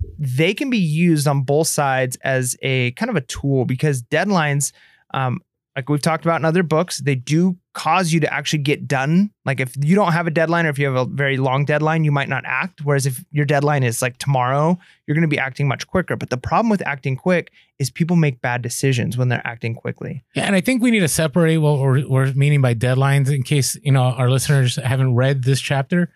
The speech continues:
Speaker 2: because he's not talking about deadlines that are self-imposed, like goals, kind of, you know, we, you know, earlier in the year, we talked about, here's the deadlines when we wanna do this, when we wanna do this. Because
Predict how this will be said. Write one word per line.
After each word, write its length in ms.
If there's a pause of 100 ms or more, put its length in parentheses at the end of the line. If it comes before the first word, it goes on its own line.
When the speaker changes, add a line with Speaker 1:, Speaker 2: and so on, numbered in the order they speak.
(500)
Speaker 2:
because 400 (140)
he's 180
not 160
talking 240
about 280
deadlines 520
that 120
are 160
self-imposed, 760
like 180
goals, 540
kind 240
of, 140
you 80
know, 220
we, 220
you 120
know, 200
earlier 280
in 100
the 100
year, 160
we 140
talked 260
about, 240 (420)
here's 180
the 80
deadlines 420
when 160
we 60
wanna 220
do 140
this, 360
when 100
we 40
wanna 140
do 100
this. 320
Because 420